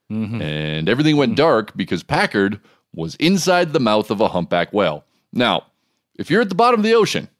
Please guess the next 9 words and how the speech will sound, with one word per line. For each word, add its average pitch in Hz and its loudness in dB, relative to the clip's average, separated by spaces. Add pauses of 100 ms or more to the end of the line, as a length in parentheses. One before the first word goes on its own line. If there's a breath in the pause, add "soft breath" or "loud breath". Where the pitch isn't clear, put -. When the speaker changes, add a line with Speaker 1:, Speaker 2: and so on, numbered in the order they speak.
(520)
Speaker 2:
and 127 2
you 135 2
feel 202 0
an 175 0
immense 151 -2
force - -2 (400 soft breath)
crash 170 -2
into 175 0
you, 87 -4